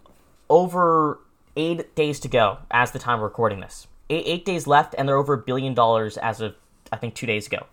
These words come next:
The weird part about this, and I'll show this graphic too, because I think it, it, it shows something pretty interesting, is that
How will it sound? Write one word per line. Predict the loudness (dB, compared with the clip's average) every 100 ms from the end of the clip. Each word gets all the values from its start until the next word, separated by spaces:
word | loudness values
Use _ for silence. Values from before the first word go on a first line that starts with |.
| _ _ _ _ _ _ _ _ _
The | -6
weird | -2 -2 2 2 4
part | 6 6
about | 8 6 6
this, | 0
and | -2
I'll |
show | -2 0 -2
this | -4
graphic | -4 -2 -2 -4 -6
too, | -4 -2 -2 -6 -12 -16 -12
because | -10 -2
I | -2
think | 0 -4
it, | -4
it, | -4 -6
it | -8 -8 -6
shows | -2 -2
something | -2 -6
pretty | -6 -8
interesting, | -8 -10 -12 -12 -12 -6 -6 -6 -12 -10 -10 -10 -14 -14 -16 -16 -16 -16 -16 -6
is | -2 2
that | 4 4 0